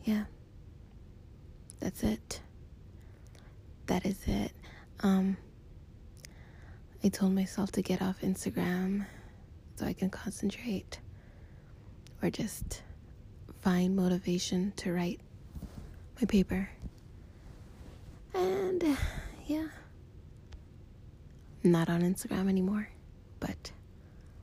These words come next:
I'm still procrastinating, so,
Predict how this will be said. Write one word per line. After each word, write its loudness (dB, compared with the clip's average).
I'm 2
still 0
procrastinating, 2
so, -2